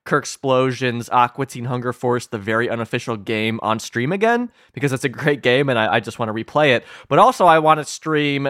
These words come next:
the Ninja Pro-Am game, the official Aqua Teen game, at some point this year as well. So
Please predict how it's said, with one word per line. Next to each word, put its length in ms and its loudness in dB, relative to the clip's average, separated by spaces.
the 600 -2
Ninja 280 -4
Pro-Am 580 2
game, 340 -6
the 200 -4
official 420 0
Aqua 280 2
Teen 360 -4
game, 320 -2
at 140 -2
some 240 -2
point 260 -4
this 240 -4
year 220 -2
as 180 -4
well. 440 2
So 400 0